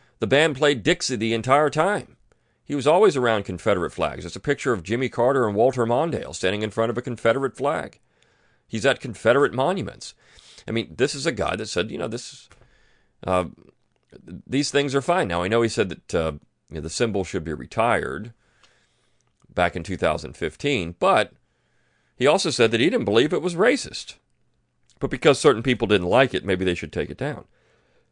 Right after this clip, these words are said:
So Jimmy Carter has been comfortable with these things his entire life. So these things aren't, there's not a dichotomy there. The blues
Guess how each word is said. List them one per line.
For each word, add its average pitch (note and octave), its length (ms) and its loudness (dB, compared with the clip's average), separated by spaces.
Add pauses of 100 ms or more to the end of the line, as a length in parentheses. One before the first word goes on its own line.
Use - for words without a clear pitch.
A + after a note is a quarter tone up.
(1120)
So C#3+ 200 6
Jimmy D3+ 300 0
Carter C3 560 4 (320)
has - 140 -10
been C3 200 2
comfortable C3 400 0
with A#2+ 120 2
these B2 240 -2
things B2+ 200 0
his C#3 140 -6
entire D3+ 400 -2
life. - 380 -8 (2250)
So - 120 -4
these C#4 200 0
things D#3+ 220 2
aren't, A#2+ 220 4
there's D#3 200 -4
not F#3+ 140 2
a A2+ 40 -2
dichotomy C3 480 0
there. - 160 -8
The F2 80 -6
blues G#3 640 -2